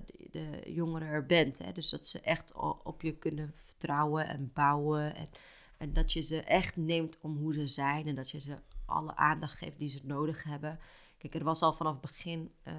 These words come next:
een klik. En, ehm, maar je, je, met het hele team zorg je echt voor een veilige omgeving. Dat is wel echt belangrijk, want het gaat gewoon, het gaat om mensen. En daar moet je gewoon heel goed voor zorgen en,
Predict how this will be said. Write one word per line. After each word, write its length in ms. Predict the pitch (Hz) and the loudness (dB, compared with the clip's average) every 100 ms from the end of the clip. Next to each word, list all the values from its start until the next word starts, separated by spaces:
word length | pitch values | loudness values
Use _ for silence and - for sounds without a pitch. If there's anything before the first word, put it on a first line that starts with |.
| 160 | -4
een 200 | 156 160 | -2 -2
klik. 340 | - 170 165 - | -2 -4 -4 -8
En, 560 | - - 151 151 - | -12 -10 -8 -8 -8
ehm, 520 | - 160 160 165 156 151 151 - _ _ _ _ _ | -10 -10 -8 -10 -8 -10 -10 -14 _ _ _ _ _
maar 220 | 147 156 | -4 0
je, 140 | 160 156 - | 0 -2 -6
je, 320 | 151 160 160 - | 0 0 0 -2
met 240 | - 165 170 | 0 -2 -4
het 80 | - | -4
hele 400 | 160 180 170 165 - | 4 4 4 -4 -8
team 380 | - 220 185 175 | 0 2 2 0
zorg 280 | 156 156 | -2 -2
je 60 | - | -4
echt 180 | - - | -2 -2
voor 120 | 160 | -2
een 60 | 147 | -6
veilige 400 | - 147 139 - | -4 -4 -4 -10
omgeving. 600 | 131 - 123 - - - _ - - | -12 -12 -14 -14 -16 -20 _ -20 -20
Dat 160 | - 156 | -8 -4
is 60 | - | -2
wel 140 | 151 | -4
echt 220 | - 143 131 | -6 -12 -10
belangrijk, 580 | 143 143 139 135 - - | -8 -8 -8 -12 -16 -10
want 300 | 139 139 - _ _ | -10 -10 -16 _ _
het 100 | - | -16
gaat 240 | - - - | -8 -8 -8
gewoon, 320 | 156 151 156 _ _ | -12 -12 -14 _ _
het 100 | - | -6
gaat 160 | 175 | -4
om 100 | 160 | -2
mensen. 440 | 139 175 160 - - _ _ _ _ _ _ _ | -2 -2 0 -4 -6 _ _ _ _ _ _ _
En 300 | 156 160 143 | -10 -6 -2
daar 140 | 151 | 0
moet 160 | 156 160 | 0 -2
je 60 | |
gewoon 160 | - 151 | -6 -4
heel 120 | 147 | -4
goed 240 | 147 160 - | -4 -6 -10
voor 160 | - | -10
zorgen 500 | 139 139 143 139 151 | -10 -6 -6 -8 -14
en, 320 | - 147 139 | -10 -8 -8